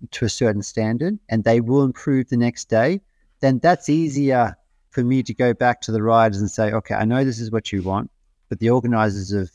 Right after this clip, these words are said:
acknowledged what they did is wrong and they know how to step forward. So how about we listen to them and move this way?" But if the organizers are like, "It's good,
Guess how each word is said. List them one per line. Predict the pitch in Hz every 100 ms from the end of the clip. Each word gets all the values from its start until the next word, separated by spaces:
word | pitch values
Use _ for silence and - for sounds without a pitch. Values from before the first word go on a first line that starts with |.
| -
acknowledged | 113 110 117 143 135
what | 110 -
they | 104
did | 107
is | 92 85
wrong | 87 90 127 151 _ _ _ _
and | 104
they | 104
know | 104 107 110
how | 107
to | 104
step | 95 107 98 -
forward. | 98 101 -
So | - - 104 101
how | 95 120
about | 113 107 107 107 -
we | 104 98
listen | 113 - 117
to | - 117
them | 110 107 98
and | 101 95
move | 101 98
this | 101 92
way?" | - 92 - _ _ _ _ -
But | 117
if | 120
the | -
organizers | 135 180 170 131 117 104
are |
like, | 104 95 - -
"It's | 117 - - -
good, | 151 151 147